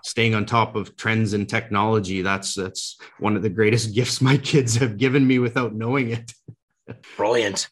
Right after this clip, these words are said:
Speaker 2: So, Aaron, when you listen to this broadcast again, uh, go back to when you were doing that last statement. We were talking about listening.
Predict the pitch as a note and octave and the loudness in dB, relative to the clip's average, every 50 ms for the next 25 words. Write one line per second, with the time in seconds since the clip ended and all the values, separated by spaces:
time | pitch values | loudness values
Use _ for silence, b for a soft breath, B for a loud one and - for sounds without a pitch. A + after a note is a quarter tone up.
0 | _ - _ - - - - F3+ F3 F3 F3 F3 _ _ _ - D#3 E3 E3+ D#3+ | _ -20 _ -4 0 2 4 6 6 6 4 2 _ _ _ -2 0 0 0 0
1 | D3 A#2+ B2 C#3+ C3+ B2+ D3 G3 A3+ A#3+ A#3+ G3 F3 F3+ - - E3+ - - C#3+ | -2 -4 -8 -8 -2 2 4 4 6 6 6 4 4 2 2 0 -2 -2 -2 -2
2 | B2+ - - B2 B2 C3 - - A#2+ A2+ - - A#2+ G2+ A2 A2 G#2+ G2+ G2 F#2 | -2 0 0 0 0 0 -2 -4 -6 -6 -6 -6 -6 -4 -2 -2 -2 -2 -2 -2
3 | F2 E2 D2+ D#2+ F2 - B2+ A2 - C#3+ D3+ E3+ C#3 C#3+ C#3 C#3+ D3+ D3+ - - | -4 -4 -6 -8 -8 -8 -10 -2 2 4 4 4 4 2 2 0 0 -2 0 2
4 | B2+ B2 B2 A#2 A2+ A2+ A2+ A2+ - A#2+ A#2+ B2 G#2+ G#2+ A2+ G#2+ G#2+ G#2+ - - | 2 4 4 4 4 4 2 2 2 2 4 2 2 0 2 0 2 2 0 0
5 | D3 D3 G#2 A#2 B2+ B2+ B2+ B2+ B2+ - F3+ F3 D3 B2 A2+ G2 A2 B2+ A#2+ - | 0 0 0 0 2 2 2 0 2 2 2 2 2 0 -4 -4 -4 -2 -2 -2
6 | - D3 D3 D#3 D3+ | -2 -2 -2 -4 -6